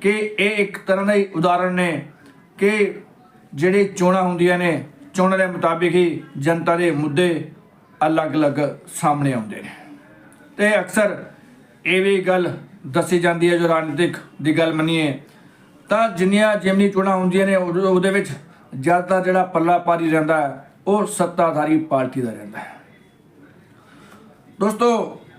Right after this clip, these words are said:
ਪੰਜਾਬ ਵਿੱਚ ਆਮ ਆਦਮੀ ਪਾਰਟੀ ਸਰਕਾਰ ਦੋ ਹਜ਼ਾਰ ਬਾਈ ਵਿੱਚ ਬਣੀ। ਮਾਰਚ ਦੋ ਹਜ਼ਾਰ ਬਾਈ ਵਿੱਚ ਸੱਤਾ 'ਤੇ ਕਾਬਜ਼ ਹੋਣ ਤੋਂ ਬਾਅਦ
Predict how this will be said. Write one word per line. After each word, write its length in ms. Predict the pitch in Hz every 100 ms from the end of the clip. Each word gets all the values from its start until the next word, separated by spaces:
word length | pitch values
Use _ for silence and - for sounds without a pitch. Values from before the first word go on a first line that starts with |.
| -
ਪੰਜਾਬ 360 | - 175 185 190
ਵਿੱਚ 160 | 190 185
ਆਮ 220 | 175 180
ਆਦਮੀ 180 | 180 185
ਪਾਰਟੀ 340 | 180 165 180
ਸਰਕਾਰ 540 | 156 156 160 165 160 143 - -
ਦੋ 200 | 135 160
ਹਜ਼ਾਰ 180 | 156 156
ਬਾਈ 240 | 135 131 131
ਵਿੱਚ 200 | 113 -
ਬਣੀ। 280 | 101 - - - - - -
ਮਾਰਚ 340 | 151 175 175 175
ਦੋ 220 | 139 156
ਹਜ਼ਾਰ 200 | 160 170
ਬਾਈ 200 | 151 160
ਵਿੱਚ 220 | 165 - 135 - - - -
ਸੱਤਾ 460 | - 180 170 185 180
'ਤੇ 140 | 175 170
ਕਾਬਜ਼ 380 | 165 170 170
ਹੋਣ 160 | 165 160
ਤੋਂ 140 | 165
ਬਾਅਦ 320 | 156 131 135